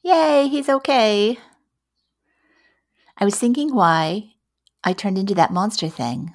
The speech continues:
like, where things went wrong. Money, my life, the people I hung out with, the anxiety and anger that came from that. But then I realized the biggest reason probably wasn't any of that. When I caught your fly ball, I was thinking,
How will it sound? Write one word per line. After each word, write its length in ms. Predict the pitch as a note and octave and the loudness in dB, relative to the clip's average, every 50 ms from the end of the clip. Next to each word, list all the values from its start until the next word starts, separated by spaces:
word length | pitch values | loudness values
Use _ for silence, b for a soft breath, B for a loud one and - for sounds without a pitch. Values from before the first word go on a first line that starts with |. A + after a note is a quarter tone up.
| _ _ - | _ _ -2
like, 280 | F3 E3+ E3 - - _ _ _ _ | -2 -2 -2 -4 -12 _ _ _ _
where 160 | - F3+ F3 | -2 -2 -2
things 380 | F3 F3 - G3 G3 G3+ G3 - | -2 -2 -4 -4 -4 -4 -4 -4
went 180 | E3+ E3 - - | -4 -4 -4 -4
wrong. 460 | E3+ D#3+ D#3 C#3+ C3+ B2 A#2+ C#3 - - - _ _ _ _ _ _ _ _ _ _ _ _ _ | -4 -2 -2 -2 -2 -4 -4 -6 -10 -14 -20 _ _ _ _ _ _ _ _ _ _ _ _ _
Money, 640 | - F3+ F3+ F3 E3+ E3 D#3 C#3+ C#3 C#3 F3 F3 - _ _ _ | -6 -2 0 2 2 0 0 -2 -4 -4 -6 -8 -12 _ _ _
my 120 | - E3 D#3 | -6 -4 -4
life, 560 | D#3 D#3 D#3+ D#3+ D#3+ D#3 E3+ F3+ - - - _ | -2 -2 0 0 0 0 -2 -6 -8 -14 -20 _
the 100 | - E3 | -8 -8
people 340 | E3 - G3 F#3 F#3 F#3 E3+ | -6 -2 -4 -2 0 0 0
I 80 | D#3+ D#3+ | 2 0
hung 260 | E3 E3+ E3 D#3 D#3 | 0 -2 -4 -4 -4
out 180 | D#3 D#3+ - | -4 -4 -2
with, 300 | - F3 E3+ F3 - - _ _ | -2 -2 -4 -4 -8 -14 _ _
the 100 | F3 E3 | -2 -2
anxiety 600 | D3+ D3 D#3 D#3 - E3+ D#3 E3+ F3 E3+ E3 E3 | -2 -2 -4 -4 -2 -2 0 0 -2 -2 -4 -4
and 120 | D#3 D3+ - - | -6 -8 -6 -6
anger 340 | E3+ E3 E3 E3+ F3 E3+ D#3+ | -4 -4 -4 -4 -4 -4 -4
that 200 | E3 D#3+ - - | -4 -6 -8 -8
came 240 | - - E3 E3+ F3+ | -10 -8 -8 -8 -8
from 260 | - - E3+ D#3+ D#3 | -8 -8 -8 -6 -4
that. 300 | D3 C3+ D3+ F3 G#3 - _ b b b b b b b b b b b b b b b b b b | -6 -4 -6 -6 -8 -10 _ b b b b b b b b b b b b b b b b b b
But 100 | - F#3+ | -8 -2
then 140 | - G3+ F#3+ | 2 2 4
I 80 | F#3+ F#3+ | 4 4
realized 460 | F#3+ F#3+ F#3+ F#3 F3+ F3+ F3 E3+ - | 4 4 4 4 4 4 2 2 0
the 80 | F3+ E3 | -4 -2
biggest 460 | E3+ E3+ E3+ E3 F#3+ F#3+ F3+ - - - | 0 -2 -2 0 -2 -4 -6 -8 -10 -6
reason 380 | E3 E3 D#3+ D3+ D3+ - D#3 D3+ | -4 -4 -4 -4 -6 -8 -10 -10
probably 300 | - F3 E3 D#3 D#3+ D#3 | -8 -4 -4 -2 -2 -2
wasn't 300 | D3+ D#3 D3 - - - - | -4 -6 -6 -8 -8 -4 -4
any 240 | - G3 B3 C4+ A#3 | -2 0 0 0 0
of 120 | - - | -2 -2
that. 300 | - B2 A#2 A2+ G2 - - _ _ _ _ _ _ _ _ _ _ _ _ _ _ _ _ - _ | -4 -4 -2 -2 -4 -6 -8 _ _ _ _ _ _ _ _ _ _ _ _ _ _ _ _ -14 _
When 140 | - F3 E3+ | -2 0 0
I 80 | F3 F3+ | 0 -2
caught 340 | F3 - - G3 G#3 G#3+ A3 | -2 -4 -2 0 0 0 0
your 100 | A3 G#3+ | -2 -2
fly 340 | G#3+ - - F3 E3 E3 D#3+ | -4 -4 -2 0 0 0 0
ball, 240 | D#3+ D#3 D3+ D#3+ - | 0 0 0 0 0
I 120 | - D#3 D3+ | -2 -4 -4
was 200 | D#3 E3 - - | -4 -6 -8 -8
thinking, 540 | - D3+ C#3+ C#3+ - D#3 D3 D3 D#3 D#3 | -8 -8 -8 -8 -8 -12 -12 -10 -12 -14